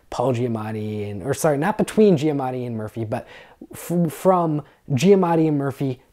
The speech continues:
to everyone else, and we will see if anyone else is able to climb over the gap,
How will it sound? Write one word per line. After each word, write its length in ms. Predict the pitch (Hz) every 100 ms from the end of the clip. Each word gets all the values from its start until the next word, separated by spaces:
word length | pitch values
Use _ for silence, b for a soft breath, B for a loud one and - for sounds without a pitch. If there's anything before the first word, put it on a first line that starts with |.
| _ -
to 200 | 214 196
everyone 380 | 180 180 175
else, 260 | 147 139 -
and 260 | 151 151 -
we 400 | 170 220 269 247
will 280 | 202 160
see 600 | 123 - - 147 185 214 - -
if 180 | 147 -
anyone 380 | 165 180 180 175
else 300 | 131 160 -
is 100 | 151
able 340 | 120 147 160 147
to 160 | -
climb 500 | - - 151 147 147 -
over 360 | 147 139 147
the 140 | 117 110
gap, 460 | 104 147 202 -